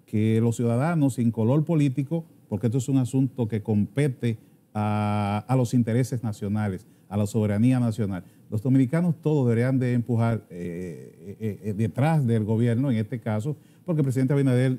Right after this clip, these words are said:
eh, se, lo paró en seco y, le, y enfrentó, no, inaceptable,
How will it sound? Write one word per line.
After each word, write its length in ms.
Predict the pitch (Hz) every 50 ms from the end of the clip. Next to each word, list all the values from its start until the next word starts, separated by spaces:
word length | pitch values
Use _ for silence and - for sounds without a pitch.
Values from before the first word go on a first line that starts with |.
| - -
eh, 80 | 127 123
se, 280 | - - 120 120 117 107
lo 320 | 110 117 87 107 113 113
paró 180 | 101 113 110 117
en 80 | 113
seco 400 | 110 - 151 185 180 131 110 90 - - - - - - -
y, 120 | - 107 104
le, 140 | 107 107 -
y 120 | 113 117
enfrentó, 460 | 120 110 117 113 110 104 - 131 123 92
no, 320 | 101 101 104 107 139 165 - _ _ _ _ _ _ - 87
inaceptable, 960 | 104 113 117 120 123 117 - 117 101 101 - - 131 123 113 123 156 170 151